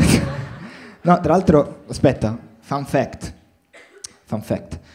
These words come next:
Io una volta, eh, ho fatto questa battuta, eh, su Instagram, senza censurare il nome. Ho detto,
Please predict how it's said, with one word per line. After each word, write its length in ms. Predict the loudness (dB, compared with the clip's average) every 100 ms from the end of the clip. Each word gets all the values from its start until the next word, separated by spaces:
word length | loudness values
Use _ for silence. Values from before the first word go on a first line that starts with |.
| _ -2
Io 180 | 0 2
una 180 | 0
volta, 600 | 0 0 -2 -4 -6 -6 -10
eh, 180 | -12 -10
ho 80 | -8
fatto 400 | -8 -6 -8 -8
questa 260 | -12 -10
battuta, 680 | -8 -8 -8 -8 -8 -10 -14 _
eh, 160 | -18 -18
su 160 | -12 -8
Instagram, 520 | -8 -10 -16 -16 -20 -20 -20 _ _ _ _ _ _ _ _ _ _
senza 360 | -8 -4 -4
censurare 560 | -4 -8 -8 -8 -6 -6
il 80 | -6
nome. 460 | -6 -8 -12 -16 _ _ _ _
Ho 60 | -8
detto, 340 | -6 -6 -8